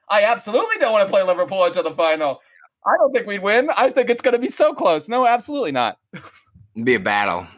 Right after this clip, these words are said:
Speaker 1: It'll be a battle. So, um, yeah. I mean, but, but, uh, you know, obviously my, my heartfelt story, Midi Yayan, they got so many points that I didn't think they were gonna get. I'm so happy for them. <laughs> I was just like, "That's
Speaker 2: A
Speaker 1: right."
Speaker 2: whole, a whole two, and it is awesome.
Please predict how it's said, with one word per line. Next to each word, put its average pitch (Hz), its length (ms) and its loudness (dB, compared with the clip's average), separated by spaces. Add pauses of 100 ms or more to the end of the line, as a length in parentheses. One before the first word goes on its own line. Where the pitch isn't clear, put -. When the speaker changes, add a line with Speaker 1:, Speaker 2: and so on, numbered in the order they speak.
(460)
Speaker 1:
It'll 147 160 -6
be 170 100 -8
a 190 80 -8
battle. 180 340 0
So, 135 360 0
um, 135 340 2
yeah. 123 220 -2 (260)
I 147 60 -2
mean, 151 180 -4
but, 151 220 -2 (100)
but, 151 220 0
uh, 139 300 2 (1040)
you 165 140 -2
know, 175 80 4
obviously 180 440 2
my, 151 280 2
my 147 220 2
heartfelt 127 400 0
story, 120 240 -4
Midi 117 180 -4
Yayan, 107 560 -2
they 139 140 -2
got 135 340 0
so 180 240 0
many 156 180 -2
points 143 460 -2
that 135 100 2
I 127 60 2
didn't 143 240 -6
think 139 180 -8
they 135 120 0
were 131 60 0
gonna 131 180 -4
get. 123 240 2
I'm 139 100 0
so 180 240 2
happy 147 300 0
for 143 240 0
them. 131 180 0
<laughs> - 60 -10 (160)
I 226 60 2
was 190 120 -2
just 190 200 -6
like, 180 300 0 (300)
"That's 311 200 2
Speaker 2:
A 170 40 2
Speaker 1:
right." - 300 4
Speaker 2:
whole, - 160 0 (120)
a 156 60 2
whole 180 300 4
two, 135 600 0 (100)
and 131 120 -10
it 135 140 -6
is 135 200 -2
awesome. 110 560 -2